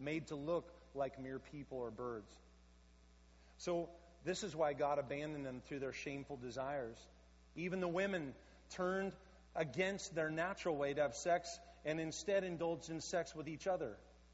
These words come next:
And then men, instead of their normal sexual relationships with women, burned with lust for each other. It's like, "Whoa, this stuff's in there? Oh, yeah."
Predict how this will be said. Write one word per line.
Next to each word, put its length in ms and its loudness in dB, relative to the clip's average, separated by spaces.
And 160 2
then 380 8
men, 320 4
instead 380 2
of 100 2
their 140 2
normal 340 2
sexual 380 2
relationships 680 -2
with 140 -4
women, 400 -2
burned 300 4
with 140 0
lust 400 4
for 340 2
each 220 -4
other. 320 2
It's 80 -18
like, 220 -8
"Whoa, 220 -4
this 140 -6
stuff's 300 -2
in 140 -4
there? 200 -6
Oh, 100 -2
yeah." 240 -6